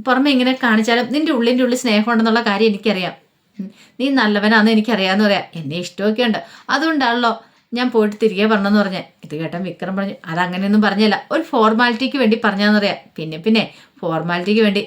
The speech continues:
നിന്റെ ഊടായ്പം പരിപാടികളൊന്നും എൻ്റെ അടുത്ത് വേണ്ട, എനിക്ക് കാര്യങ്ങളൊക്കെ നല്ല വ്യക്തമായെന്ന്" പറയാണ്. അത് കേട്ട് കഴിഞ്ഞപ്പം ഒ-, ഒന്നും മിണ്ടിയില്ല വിക്രം.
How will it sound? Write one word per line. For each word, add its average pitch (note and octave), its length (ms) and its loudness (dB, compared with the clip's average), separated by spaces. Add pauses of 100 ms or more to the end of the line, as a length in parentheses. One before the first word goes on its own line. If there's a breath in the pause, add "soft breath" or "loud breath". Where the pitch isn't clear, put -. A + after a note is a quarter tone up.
(340 loud breath)
നിന്റെ D#4 220 0
ഊടായ്പം G#3+ 480 2
പരിപാടികളൊന്നും G#3 560 4
എൻ്റെ F3 260 -4
അടുത്ത് G#3+ 180 0
വേണ്ട, F#3+ 180 0 (220)
എനിക്ക് D#3+ 280 -10
കാര്യങ്ങളൊക്കെ F#3 640 -4
നല്ല G3 160 0
വ്യക്തമായെന്ന്" G3 600 -2
പറയാണ്. F#3 340 -2 (840 soft breath)
അത് B3+ 160 -2
കേട്ട് F#3 220 -2
കഴിഞ്ഞപ്പം F#3+ 360 -2 (1400)
ഒ-, G3 200 -6 (100)
ഒന്നും E3+ 220 -2
മിണ്ടിയില്ല G3 300 0
വിക്രം. F3+ 340 -4